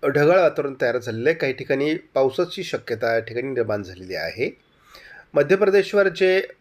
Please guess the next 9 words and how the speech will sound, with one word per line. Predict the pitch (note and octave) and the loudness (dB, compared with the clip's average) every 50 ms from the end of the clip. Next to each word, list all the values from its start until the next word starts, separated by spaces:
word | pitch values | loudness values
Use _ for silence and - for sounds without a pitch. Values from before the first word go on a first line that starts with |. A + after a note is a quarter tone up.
| - | -8
डब्ल्यूडीचं | D3 C3+ C#3 C3+ C#3 D3 D3 D#3 D#3 D3+ D#3+ | -4 -2 -2 -2 -2 0 -2 -2 0 2 4
वातावरण | C#3+ B2 A2 - - C3+ C#3+ C#3 | 2 2 2 -2 -4 -4 -4 -6
होतं, | C3+ C3+ G#3 B3+ | -6 -4 -6 -6
ते | B3+ - - E3+ - - | -6 -8 -12 -12 -8 -2
थोडं | F3+ F3+ F3+ F#3 | 2 2 4 4
महाराष्ट्राच्या | F3 E3 D3 C3 C#3 C#3 C3+ - D3+ C#3+ D#3 C#3 | 4 2 2 0 0 0 -2 -4 -8 -6 -4 -4
दिशेने | C#3 - - F#3 D#3 B2+ A2 A#2 - _ _ _ _ _ _ _ _ _ _ _ _ _ | -4 -2 -2 0 0 0 -2 -4 -8 _ _ _ _ _ _ _ _ _ _ _ _ _
सरकलेलं | - - - C#3+ B2+ A#2 A#2+ - A#2 A#2 A#2 | -14 -4 0 2 2 2 0 -2 -2 -2 -2
दिसतंय. | A2+ A2 - - - A3 | -2 -6 -10 -4 -4 -4